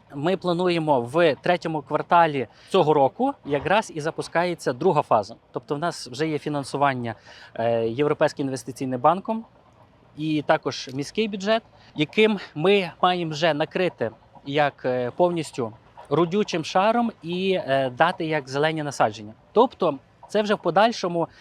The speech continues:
можна ск-, трактувати, як буде сквер. Ну, скажімо так, е, як мінімум ще буде два роки, які будуть, е,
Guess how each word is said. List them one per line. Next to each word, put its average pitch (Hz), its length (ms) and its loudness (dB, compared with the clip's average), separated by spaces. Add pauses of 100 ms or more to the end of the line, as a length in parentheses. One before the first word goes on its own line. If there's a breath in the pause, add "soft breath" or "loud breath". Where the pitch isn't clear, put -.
(260 loud breath)
можна 175 280 0
ск-, - 100 -10 (120)
трактувати, 160 560 0
як 147 140 -2
буде 147 260 -4
сквер. - 480 0 (240)
Ну, 285 200 0
скажімо - 580 -2
так, - 340 0 (340 loud breath)
е, 135 540 -2 (500)
як 170 220 0
мінімум 185 480 0
ще 165 300 4
буде 151 320 -2
два 147 220 0
роки, 170 380 2
які 139 640 -2
будуть, 143 400 -4
е, 123 200 -4